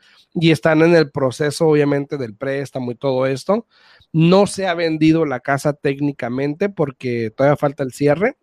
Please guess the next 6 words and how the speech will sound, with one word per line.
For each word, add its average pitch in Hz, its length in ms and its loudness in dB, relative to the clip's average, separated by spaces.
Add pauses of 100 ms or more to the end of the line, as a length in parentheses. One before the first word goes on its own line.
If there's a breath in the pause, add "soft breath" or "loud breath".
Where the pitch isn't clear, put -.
(260)
entonces 135 440 -8
todo 151 260 4
puede 143 240 -4
pasar, 127 380 -8
obviamente, 127 560 -6
pero, 175 500 2